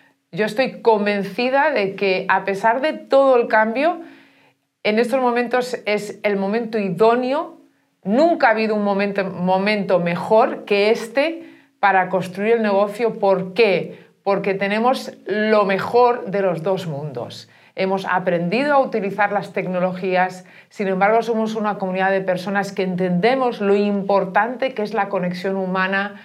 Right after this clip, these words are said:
lo importante que es realmente, eh, llegar a los corazones de la gente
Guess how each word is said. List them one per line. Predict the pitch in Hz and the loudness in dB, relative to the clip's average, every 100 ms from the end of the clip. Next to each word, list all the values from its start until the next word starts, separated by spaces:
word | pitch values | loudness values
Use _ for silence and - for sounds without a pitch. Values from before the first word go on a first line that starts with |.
| - - | -20 -8
lo | 202 | -4
importante | 202 190 190 185 220 233 247 247 | -2 0 0 2 0 2 -2 0
que | 214 | -4
es | 180 | 0
realmente, | 202 190 190 196 202 190 202 202 202 - - _ _ | 2 2 0 -2 0 0 0 0 -4 -14 -20 _ _
eh, | 180 175 170 | -4 -2 0
llegar | 185 185 214 262 | 2 4 4 4
a | |
los | 247 226 | 2 0
corazones | 180 202 196 190 254 302 214 | -2 -2 -2 0 0 0 -2
de | 202 | 0
la | 180 | 0
gente | 180 208 208 196 202 196 202 | 0 -2 -2 -2 -2 -2 -4